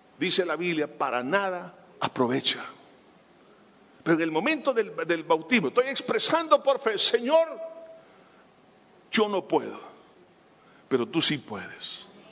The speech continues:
Yo renuncio a mi vida por tu vida". Cuando Pablo dijo, "Con Cristo estoy juntamente crucificado", es decir, él se identificaba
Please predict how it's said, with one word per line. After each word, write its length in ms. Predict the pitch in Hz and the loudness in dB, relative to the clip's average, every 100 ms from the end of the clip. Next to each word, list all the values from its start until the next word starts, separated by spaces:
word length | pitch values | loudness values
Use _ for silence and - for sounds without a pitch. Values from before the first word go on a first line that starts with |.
| - - - - - - - | -20 -20 -20 -20 -20 -20 -4
Yo 160 | 147 302 | 4 6
renuncio 840 | 311 277 320 330 254 247 208 208 - - - | 6 2 2 2 2 4 4 2 -2 -18 2
a 120 | 190 | 4
mi 120 | 208 202 | 4 4
vida 640 | 320 202 143 123 - - | 4 4 0 -2 -10 -4
por 220 | 160 156 | -2 0
tu 120 | - 156 | 0 0
vida". 520 | 185 123 - - - - - - - - - - - - - | 2 0 -2 -14 -16 -20 -20 -20 -20 -20 -20 -20 -20 -20 0
Cuando 320 | 143 143 233 | 0 2 0
Pablo 260 | 240 294 269 | 0 0 -2
dijo, 420 | 233 185 214 190 - - - - _ _ _ _ | -2 -2 -4 -4 -18 -20 -20 -20 _ _ _ _
"Con 240 | - 156 139 | -6 -4 -4
Cristo 480 | 202 226 226 - | -2 0 0 -2
estoy 260 | 175 196 190 | -4 0 -2
juntamente 800 | 185 226 208 180 185 214 - 185 | -2 -6 -2 -4 -2 -4 -2 -2
crucificado", 840 | 165 143 147 147 127 - 214 120 - - - | 0 -4 -2 -4 -4 -4 -4 -4 -10 -14 -4
es 100 | 131 | -4
decir, 360 | 151 143 208 - | -2 -2 -4 0
él 160 | 185 202 | 0 2
se 160 | 190 | 0
identificaba 1200 | 170 151 147 143 147 127 131 104 226 151 143 160 | 0 -2 -4 -4 -6 -4 -4 -4 -4 -2 -4 -8